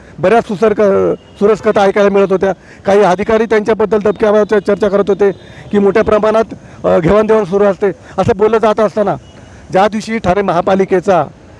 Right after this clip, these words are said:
वर्धापन दिन आहे त्याच दिवशी पाटोळेंना अटक झाली. महत्त्वाचं म्हणजे दिवसभर मुंबई लाचलुचपत प्रतिबंध विभागाचे अधिकारी त्यांच्या मागावर होते. मुळात दुसरा प्रश्न उभा राहतो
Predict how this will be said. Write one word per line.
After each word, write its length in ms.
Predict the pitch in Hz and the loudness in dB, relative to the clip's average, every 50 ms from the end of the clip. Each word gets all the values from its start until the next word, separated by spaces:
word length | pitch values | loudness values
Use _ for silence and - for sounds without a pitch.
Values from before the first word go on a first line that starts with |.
| - - | -14 -4
वर्धापन 440 | 135 175 185 180 196 196 226 208 196 | -2 0 2 2 0 0 0 -2 -2
दिन 160 | 170 190 196 | -2 -2 0
आहे 240 | 196 175 165 190 202 190 - - - - - - - - | 0 0 0 0 -2 -4 -8 -16 -20 -20 -20 -12 -2 0
त्याच 180 | 240 240 254 196 | 0 2 0 -2
दिवशी 400 | 196 220 202 - 233 196 151 139 - - - - - - - - | -6 -10 -12 -10 -12 -12 -12 -12 -16 -18 -20 -20 -20 -20 -8 -4
पाटोळेंना 440 | 185 190 - 202 196 190 180 185 185 | -2 -2 0 0 0 0 0 0 -2
अटक 220 | 175 151 135 165 | -2 -2 -2 -2
झाली. 260 | 160 147 147 123 117 107 - - - - - - - - - - | -2 0 -2 -4 -4 -8 -12 -16 -20 -20 -20 -20 -20 -18 -6 -4
महत्त्वाचं 340 | 160 165 - 202 196 208 208 | -4 0 0 0 0 0 0
म्हणजे 320 | 196 196 196 208 220 214 - - - - - - - - - - - - - - - - - - - | 0 2 2 2 2 2 -2 -8 -18 -20 -20 -20 -20 -20 -20 -20 -20 -20 -20 -20 -20 -20 -20 -16 -6
दिवसभर 460 | 143 180 202 220 208 180 180 208 196 - - - - - - - - - - - - - - - - - - - - - - - - | -2 0 2 2 0 0 0 -2 -2 -2 -6 -14 -20 -20 -20 -20 -20 -20 -20 -20 -20 -20 -20 -20 -20 -20 -20 -20 -20 -20 -20 -10 -4
मुंबई 440 | 156 170 180 180 190 196 208 214 202 | -2 0 2 2 2 2 0 0 0
लाचलुचपत 580 | 190 185 185 - 202 185 185 - 202 160 190 190 - | 0 0 0 -2 -4 -4 -4 -6 -4 -4 -4 -4 -4
प्रतिबंध 460 | - 180 151 185 175 156 185 180 175 185 | -4 -4 -4 -4 -2 -2 -2 -2 -2 -2
विभागाचे 580 | 180 180 160 170 165 170 170 165 165 156 185 | -2 0 0 0 2 2 2 0 0 0 0
अधिकारी 360 | 165 156 151 156 139 170 190 | 0 0 0 -2 -2 0 0
त्यांच्या 280 | 196 - 190 170 190 165 | 0 0 -2 -2 -2 -4
मागावर 260 | 165 156 151 - - | -4 -4 -4 -4 -6
होते. 220 | - - 185 - - - - - - - - - - - - - - - - - - - | -6 -8 -8 -12 -14 -16 -20 -20 -20 -20 -20 -20 -20 -20 -20 -20 -20 -20 -20 -20 -8 -2
मुळात 180 | 180 202 240 220 | 0 2 2 2
दुसरा 260 | 226 208 190 247 254 | 0 0 2 0 0
प्रश्न 280 | 240 254 226 208 254 240 | 2 0 -2 0 0 0
उभा 140 | 226 240 | 2 2
राहतो 280 | 226 220 208 - 202 202 | 2 2 0 -2 -4 -6